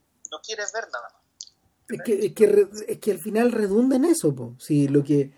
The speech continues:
Speaker 2: lo que vuelve loco a, lo que vuelve loco un poco a, mm,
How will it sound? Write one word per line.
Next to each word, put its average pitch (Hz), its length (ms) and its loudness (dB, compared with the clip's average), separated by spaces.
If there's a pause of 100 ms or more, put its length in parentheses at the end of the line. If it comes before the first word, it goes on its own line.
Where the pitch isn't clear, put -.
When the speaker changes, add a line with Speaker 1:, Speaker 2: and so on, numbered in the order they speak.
(460)
Speaker 2:
lo 151 120 -4
que 147 100 -2
vuelve 196 340 -2
loco 247 400 -2
a, 233 300 -4
lo 180 120 -6
que 170 100 -4
vuelve 202 320 -6
loco 220 260 -6
un 240 160 -10
poco 240 360 -6
a, 208 580 -8
mm, 131 480 -12